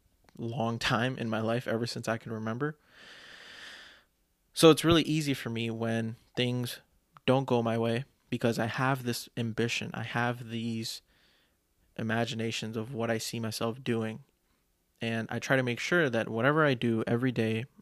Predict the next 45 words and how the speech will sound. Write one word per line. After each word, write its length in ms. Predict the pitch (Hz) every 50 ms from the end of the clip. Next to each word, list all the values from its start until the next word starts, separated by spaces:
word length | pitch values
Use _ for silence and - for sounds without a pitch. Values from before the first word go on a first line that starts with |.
| _ _ -
I 100 | - 117
become 260 | 113 117 - 123 113
a 60 | 113
better 260 | 113 - 117 120 123
version 320 | 120 127 123 117 - - 117
of 80 | 110
myself 560 | 113 113 113 - - 117 110 143 - - - _ _ _ _ _ - - - - -
and 140 | 117 113 110
get 120 | 113 110
one 200 | 113 113 117 117
step 260 | - - 127 120 -
closer 560 | - - 123 120 117 113 - - 113 107 113 - _ _ - - - _ _ -
to 420 | - 120 120 113 113 113 110 113 - _
that 200 | - 117 113 -
vision, 360 | 131 120 117 110 - 113 117 127
that 140 | - 120 117
imagination, 640 | 110 110 113 120 117 113 113 113 117 113 - - - -
that 180 | - 110 -
ambition 640 | 117 113 107 - 127 131 135 - - 113 107 120 131 - -
of 440 | - 113 113 110 107 - - - - _ _ _ _ _ _ _ _ _ _ _ _ _ _ _ _ _ _ _ _ _
what 180 | 123 117 117 117
I'm 120 | 110 110
trying 300 | 110 - 113 113 113 113
to 60 | 120
do. 200 | 117 - - - - _ _ _ _ _ _ _ _ _ _ _ _ _ _ _ _ _ _ _ _ _ _ _ _
When 140 | - 120 117
things 260 | - 139 147 143 135
don't 160 | 143 139 135
go 120 | 135 135
my 120 | 135 135 127
way, 320 | 123 127 131 147 160 160 -
I, 200 | - 113 117 - - _
it's 160 | - 117 - -
easy 220 | 131 123 117 120
for 140 | - - 123
me 100 | 120 110
to 60 | 110
start 220 | - - 110 110 -
to 40 | -
complain, 460 | - 120 107 - 117 113 113 127 139 - _ _ _
and 140 | - 107 107
I 40 | 110
start 220 | - - 110 117
to 60 | -
criticize. 680 | - - - 120 110 110 - - 110 113 117 127 - -